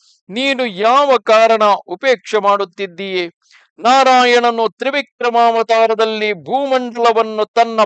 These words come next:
ಪಾದದೊಳಗೆ ಅಡಕ ಮಾಡಿಕೊಂಡಂತೆ, ನೀನು ಈ ಸಮುದ್ರವನ್ನು ನೂರು ಗಾವದ ದಾರಿ ಪರ್ಯಂತ ನಿನ್ನ ಪಾದದೊಳಗೆ ಅಡಕ ಮಾಡಿಕೋ ಎಂದು ನುಡಿದನು.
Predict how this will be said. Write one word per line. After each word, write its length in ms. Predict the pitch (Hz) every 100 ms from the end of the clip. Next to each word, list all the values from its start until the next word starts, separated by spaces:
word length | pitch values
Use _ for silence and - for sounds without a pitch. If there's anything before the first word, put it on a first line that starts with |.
| - -
ಪಾದದೊಳಗೆ 760 | 220 262 247 220 220 214 208
ಅಡಕ 500 | 190 - 185 226 247
ಮಾಡಿಕೊಂಡಂತೆ, 1000 | 220 202 208 208 - 202 196 196 185 185 170 _ _ _
ನೀನು 580 | 180 269 294 269 262 247
ಈ 260 | 214 254 240
ಸಮುದ್ರವನ್ನು 1040 | - 214 262 214 190 226 220 220 214 202
ನೂರು 520 | 185 214 285 285 262
ಗಾವದ 720 | 196 160 196 262 247 220 208
ದಾರಿ 520 | 180 160 214 214 202 196
ಪರ್ಯಂತ 600 | 175 220 226 208 190 190 165 - - _ -
ನಿನ್ನ 340 | 233 262 247 214 -
ಪಾದದೊಳಗೆ 760 | 180 254 233 208 202 190 190 170 -
ಅಡಕ 280 | 160 233 233
ಮಾಡಿಕೋ 580 | 214 190 190 190 190 185
ಎಂದು 480 | 175 190 180 175 160
ನುಡಿದನು. 500 | 160 185 175 170